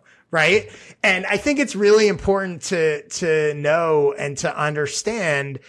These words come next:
that, you know, both from the perspective of the person reaching out, you know, just 'cause somebody overlooks, you know, d-, doesn't reply or whatever,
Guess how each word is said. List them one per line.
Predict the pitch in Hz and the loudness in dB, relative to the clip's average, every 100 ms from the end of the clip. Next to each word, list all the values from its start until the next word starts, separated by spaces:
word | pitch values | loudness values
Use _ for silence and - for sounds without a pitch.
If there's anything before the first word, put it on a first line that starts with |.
| - _ _ _ | -20 _ _ _
that, | 165 156 156 156 147 151 _ _ | -2 2 4 4 2 0 _ _
you | 175 | -2
know, | 208 170 170 165 - _ _ _ _ _ _ 196 | 0 2 2 -2 -8 _ _ _ _ _ _ -10
both | 139 196 220 214 | 2 6 6 4
from | 226 214 | 2 2
the | 175 | 2
perspective | 180 - 196 220 185 | 0 0 2 2 2
of | |
the | 156 | 0
person | - 175 - 175 | -2 -2 -2 -4
reaching | 147 143 143 123 | -6 -6 -6 -4
out, | 127 185 247 - _ _ _ _ _ _ _ _ _ _ _ _ | -4 -4 -6 -16 _ _ _ _ _ _ _ _ _ _ _ _
you | 170 | -2
know, | 220 202 208 - | 2 2 0 0
just | 196 196 | 0 2
'cause | 240 - | 0 0
somebody | 220 208 202 190 175 156 _ | 0 2 4 4 0 -8 _
overlooks, | - 170 175 165 185 - - | -4 -2 0 0 -2 -2 -8
you | 180 | -2
know, | 165 143 | 0 2
d-, | 139 170 | 2 0
doesn't | 139 175 190 180 | 2 0 0 -2
reply | 165 180 180 180 | -4 -2 0 0
or | 175 | -2
whatever, | 151 165 190 151 143 143 | -2 0 0 0 0 -2